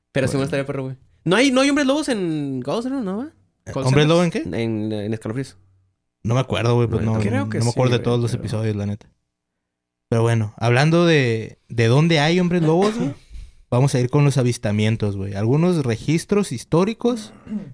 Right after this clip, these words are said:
Speaker 2: de dónde se han visto hombres lobo, güey. El primero, o el, el más antiguo, es,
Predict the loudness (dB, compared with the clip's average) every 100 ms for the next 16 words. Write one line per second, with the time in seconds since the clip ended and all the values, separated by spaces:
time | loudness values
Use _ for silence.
0 | -18 -2 2 4 2 0 0 0 2 2
1 | 0 0 0 -4 -2 -2 -2 -8 -8 -4
2 | 0 0 0 -4 -6 -12 -20 _ _ _
3 | _ _ _ _ _ _ _ -4 -2 2
4 | 2 4 4 4 4 4 2 0 -4 -4
5 | -2 0 0 2 4 4 0 -6 _ _
6 | _ _ _ _ _ 0 2 2 2 0
7 | -2 -4 -14